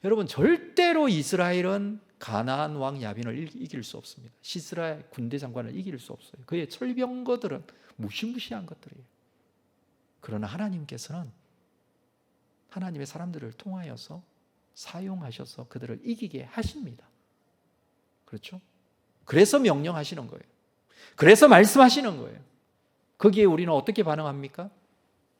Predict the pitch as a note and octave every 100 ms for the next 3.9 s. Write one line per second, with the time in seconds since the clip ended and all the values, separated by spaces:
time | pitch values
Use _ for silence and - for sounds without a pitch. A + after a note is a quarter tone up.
0 | _ _ _ _ _ _ _ - C#3+ D#3+
1 | D3 C3+ B2+ F3+ F3 F3+ C#3+ D3 C#3 B2
2 | B2+ - D#3+ D#3+ _ _ _ A#2 B2+ A#2
3 | F#3 - D#3+ D3 A2 A#2+ A#2 A2+ B2+